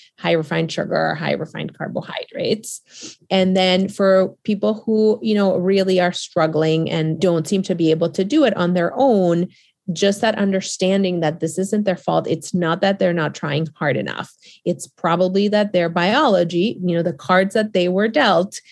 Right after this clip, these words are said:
is driving to a higher set point, and they may really benefit for, you know, from working with us or other professionals who can really sort of dig deep, try a lot of different things, have a much bigger toolbox,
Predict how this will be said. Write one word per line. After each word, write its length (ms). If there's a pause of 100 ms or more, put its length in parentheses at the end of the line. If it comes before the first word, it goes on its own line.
(320)
is 240
driving 840
to 200
a 60
higher 260
set 240
point, 240
and 220
they 120
may 200
really 300
benefit 540
for, 380 (460)
you 100
know, 80
from 240
working 300
with 120
us 280
or 200
other 240
professionals 960 (300)
who 140
can 260
really 300
sort 180
of 140
dig 180
deep, 340 (340)
try 280
a 120
lot 200
of 80
different 340
things, 300
have 180
a 60
much 380
bigger 260
toolbox, 960